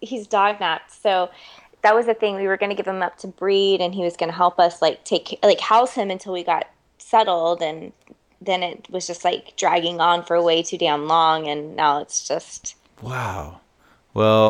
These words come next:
Speaker 1: the Ziggy Capers, yeah.
Speaker 2: maybe, you know what? Listen, all my listeners, let's, let's rally the troops.
Speaker 1: <laughs>
Speaker 2: We're gonna storm this guy's compound,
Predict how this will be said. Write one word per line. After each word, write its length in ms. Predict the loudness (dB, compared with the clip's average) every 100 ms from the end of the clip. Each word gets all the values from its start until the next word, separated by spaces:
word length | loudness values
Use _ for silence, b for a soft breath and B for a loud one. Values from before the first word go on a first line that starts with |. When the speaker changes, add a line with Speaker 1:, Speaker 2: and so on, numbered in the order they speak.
| 2
Speaker 1:
the 180 | -2 -16
Ziggy 160 | _
Capers, 600 | -4 -4 -2 -6 -6 -6
yeah. 300 | -2 0 0 -4 -4
Speaker 2:
maybe, 300 | -2 -2 0
you 80 |
know 100 | 0
what? 240 | 2 2 0
Listen, 460 | -2 -2 -6 -6 -4
all 160 | 0
my 140 | 2 2
listeners, 760 | 2 0 -2 -4 -4 -8 -12 -2
let's, 320 | 0 0 -2
let's 240 | -4 -2
rally 360 | 0 2 2 2
the 100 | 0
troops. 600 | -4 -4 -4 -6 -6 -2
Speaker 1:
<laughs> 800 | 0 2 4 4 6 4 4 2
Speaker 2:
We're 80 | 4
gonna 120 | 4
storm 600 | 4 0 2 4 4 4 2
this 180 | 0
guy's 380 | 2 4 4 2
compound, 960 | -2 -2 0 0 -2 -2 -2 -4 -8